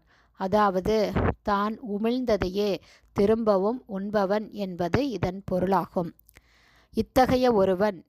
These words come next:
வெட்கமற்றவனாக கருதப்படுகிறான். ஒரு குடும்பஸ்தன் வேத கிரியைகளை விட்டுவிடக்கூடாது. ஆனால் ஒரு சந்நியாசியோ கு-, சமுதாயத்துடன் ஒட்டி வாழவே கூடாது.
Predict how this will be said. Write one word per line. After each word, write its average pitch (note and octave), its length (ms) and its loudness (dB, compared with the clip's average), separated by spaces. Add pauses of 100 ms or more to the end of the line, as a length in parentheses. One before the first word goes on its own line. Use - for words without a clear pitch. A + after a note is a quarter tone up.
வெட்கமற்றவனாக G#3 1200 0
கருதப்படுகிறான். F3+ 920 -2 (640)
ஒரு G#3 260 2
குடும்பஸ்தன் G#3+ 840 0
வேத A3 480 -2 (160)
கிரியைகளை G3+ 600 -2 (120)
விட்டுவிடக்கூடாது. F#3 1160 -2 (1600)
ஆனால் G#3 480 2
ஒரு G3+ 280 0
சந்நியாசியோ G#3+ 840 0 (220)
கு-, G#3 200 -2
சமுதாயத்துடன் G#3+ 960 0
ஒட்டி G#3+ 440 -4
வாழவே G3 640 0
கூடாது. E3 580 -2